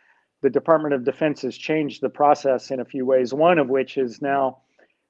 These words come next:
remains fly on a dedicated aircraft, kind of a, an executive, uh, you might know more than I do, but like a Learjet style, where it's just the remains and the escort.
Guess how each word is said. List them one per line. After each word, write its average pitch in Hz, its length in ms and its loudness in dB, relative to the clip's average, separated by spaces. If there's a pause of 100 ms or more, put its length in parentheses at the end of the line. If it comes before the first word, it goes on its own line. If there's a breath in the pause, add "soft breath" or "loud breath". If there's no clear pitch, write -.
remains 151 600 -2
fly 151 340 2
on 139 140 -4
a 120 60 -6
dedicated 131 580 -2
aircraft, 127 480 -4
kind 131 200 -8
of 127 120 -4
a, 120 240 -2 (160)
an 127 100 -6
executive, 123 680 -2 (160)
uh, 117 400 -4 (560)
you 151 140 2
might 147 200 4
know 143 120 4
more 139 320 4
than 123 120 2
I 135 160 4
do, 120 140 0
but 110 160 -4 (140)
like 143 200 2
a 131 40 0
Learjet 131 540 4 (260)
style, 123 580 -2 (460)
where 135 180 2
it's 131 180 -4
just - 280 0
the 151 80 -2
remains 139 520 -4
and 127 160 -4
the 120 120 -6
escort. 123 500 -6